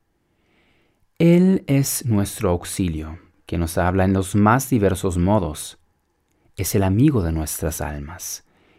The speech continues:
que se preocupa de que vivamos plenamente en la gracia, de manera que Dios pueda poner su morada en nuestro interior. Procuremos hablar con Él, y más aún intentemos escucharlo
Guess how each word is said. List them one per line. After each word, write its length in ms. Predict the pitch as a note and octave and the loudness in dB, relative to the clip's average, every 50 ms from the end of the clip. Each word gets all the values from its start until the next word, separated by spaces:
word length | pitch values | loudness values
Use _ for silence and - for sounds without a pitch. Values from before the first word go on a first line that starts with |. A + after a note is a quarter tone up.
| _ _ | _ _
que 80 | - F#2 | -12 -10
se 180 | - - G2+ | -4 -4 -4
preocupa 800 | F2 - G2+ F#2+ F2+ F2+ - - - C#3+ D#3 D#3+ - F#3 F3 E3+ | -4 -2 -2 -2 -2 -2 -6 -2 0 0 0 2 2 2 2 2
de 160 | C#3+ A2 G#2 | 2 2 0
que 120 | F#2+ - G2+ | 0 0 -2
vivamos 520 | G2 G2 F#2 G2 F#2 G2 G#2 G#2 - - | -2 0 2 2 2 2 0 -2 -4 -8
plenamente 920 | - _ - A2+ A#2 B2+ D3 D3 C3 A2+ G#2+ A2 A2+ A2 - A#2 A2+ A2+ - | -12 _ 0 0 2 4 4 2 2 2 2 0 0 0 0 -2 -2 -2 -4
en 140 | - G2+ F2 | -6 -4 -2
la 80 | E2 D#2+ | -2 -2
gracia, 560 | D#2+ D#2+ E2 E2+ - - - E2+ D#2+ D#2+ - _ _ _ _ _ _ _ _ _ _ _ _ _ _ | -2 -4 -4 -6 -6 -8 -12 -14 -16 -16 -20 _ _ _ _ _ _ _ _ _ _ _ _ _ _
de 120 | _ - E2 | _ -4 -2
manera 320 | E2 D#2+ D#2+ D#2 E2+ F2 | -2 0 0 0 0 0
que 120 | - F2+ E2 | 0 -2 0
Dios 380 | E2 E2+ E2+ F2 G2 - - | 2 2 2 2 0 -2 -8
pueda 400 | - - - E2+ E2+ F2+ F#2 F2+ | -10 -4 -2 -2 0 0 0 -2
poner 320 | - F2+ E2 E2 E2 E2 E2 | -2 -2 -2 -2 -2 -4 -4
su 160 | - - F2+ | -6 -4 -4
morada 640 | E2 D#2+ D#2+ D#2+ E2 F2 G2 F#2+ E2+ E2 E2+ - _ _ _ _ _ _ _ _ _ | -4 -4 -2 -2 0 0 0 0 0 -2 -4 -8 _ _ _ _ _ _ _ _ _
en 140 | - F2+ E2 | -4 -2 -2
nuestro 400 | D#2+ D#2 D#2 - - - - D2+ | -2 -2 -4 -8 -10 -10 -10 -10
interior. 540 | D2 D2 - - D#2 D#2 D2+ - - - - _ _ _ _ _ _ _ _ _ _ _ _ _ _ _ _ _ _ _ _ _ _ _ _ _ _ _ _ _ _ _ _ _ _ _ _ _ _ _ _ _ _ _ | -8 -10 -12 -14 -16 -18 -18 -20 -20 -20 -20 _ _ _ _ _ _ _ _ _ _ _ _ _ _ _ _ _ _ _ _ _ _ _ _ _ _ _ _ _ _ _ _ _ _ _ _ _ _ _ _ _ _ _
Procuremos 720 | - F3 E3+ G3+ F#3+ G3 G3+ G3+ G#3+ A3 G3+ - - - _ _ _ | -4 -2 2 4 6 6 6 6 4 2 0 -2 -8 -12 _ _ _
hablar 400 | A#2 A2 G#2 G2+ G2 G2 F#2+ - | 0 2 4 4 4 4 2 -2
con 160 | - D#2 D2+ | -8 -10 -10
Él, 200 | C2 C2 D2 - - - _ _ _ _ _ _ _ _ _ | -12 -14 -16 -18 -20 -20 _ _ _ _ _ _ _ _ _
y 100 | - G2+ | -4 -2
más 300 | E2+ E2 D#2+ E2 - - | 0 0 0 -2 -2 -2
aún 320 | F2+ F2+ F#2+ G2+ G#2 A2 - | -2 0 2 2 0 0 0
intentemos 680 | A#2 G2+ F#2 G#2 F2+ F2 F2+ F#2 F#2+ G#2 G2+ - - - | -2 -2 0 0 -2 0 0 0 -2 -2 -2 -4 -8 -14
escucharlo 880 | - - - - G#2 F2+ - - F#2 F#2+ G#2 A2 A2 G#2 G2 F#2+ F#2+ | -16 -16 -14 -14 -14 -12 -8 -4 -4 -4 -4 -2 -2 -2 -2 -4 -6